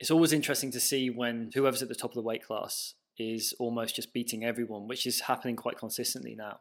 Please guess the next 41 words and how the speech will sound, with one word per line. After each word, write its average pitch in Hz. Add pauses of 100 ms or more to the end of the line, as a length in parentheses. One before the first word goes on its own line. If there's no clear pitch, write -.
(160)
And 120
you're 120
seeing 120
new 120
fighters 120
come 107
through, 110 (120)
and 117
it 113
must 135
be 135
quite 123
exciting 117
to 113
almost 110
say, 113
"Right, 113
well, 110
this 117
guy 110
looks -
like 107
he 107
could 107 (140)
be 117
quite 117
good 120
to 120
watch." 117
I 113
mean, 113
I've 110
seen 120
some 113
incredible 110
fights -
in 117
the 107
last 107
few 107
months, 107